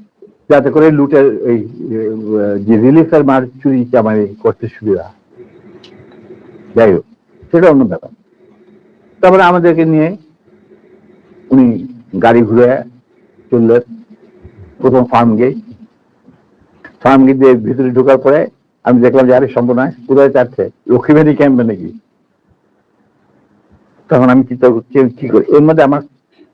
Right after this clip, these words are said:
খালা আর নিমি নিজেদের শাড়ি ছিঁড়ে চুল্লু আর আলমকে ব্যান্ডেজ করে দিয়েছে, মানে, যেখানে যেখানে ক্ষত, তার দিকে রক্ত পড়ছিল।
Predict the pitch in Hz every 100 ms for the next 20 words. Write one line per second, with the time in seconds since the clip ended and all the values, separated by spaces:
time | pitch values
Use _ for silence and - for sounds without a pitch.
0 | _ _ _ - 131 123 143 117 123 117
1 | 123 143 175 - 120 120 117 127 123 -
2 | 139 120 - 143 156 202 _ _ _ _
3 | _ 143 139 147 160 139 127 123 120 120
4 | 160 165 - _ _ _ - 95 107 107
5 | - 110 95 87 - 87 80 80 80 _
6 | 87 98 98 87 90 87 _ _ - -
7 | - 117 101 - - - - - - -
8 | - - - - - 104 90 104 101 -
9 | - - -